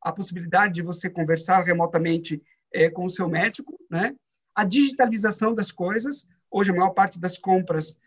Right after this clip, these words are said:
você consegue fazer, é, de forma digital. Então, portanto, né, nós temos que, é, é, é,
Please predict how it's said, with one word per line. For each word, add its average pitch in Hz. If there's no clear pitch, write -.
você 185
consegue 180
fazer, 165
é, 160
de 170
forma 160
digital. 185
Então, 294
portanto, 285
né, 185
nós 202
temos -
que, 202
é, 165
é, 160
é, 147